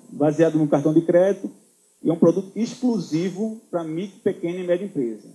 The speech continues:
Grande empresa não tem, não pode ser cliente do cartão B N D E S. Não tem cartão B N D E S em grande empresa.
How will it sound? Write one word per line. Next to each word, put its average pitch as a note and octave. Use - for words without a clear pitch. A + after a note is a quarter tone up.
Grande F3
empresa D#3
não F#3
tem, E3+
não A3
pode F3
ser F#3
cliente F3+
do F#3+
cartão F3
B F3
N F#3+
D F3+
E C#3
S. -
Não F#3
tem F3+
cartão E3+
B E3
N E3+
D D#3
E D3
S D3+
em D3+
grande D#3
empresa. A#2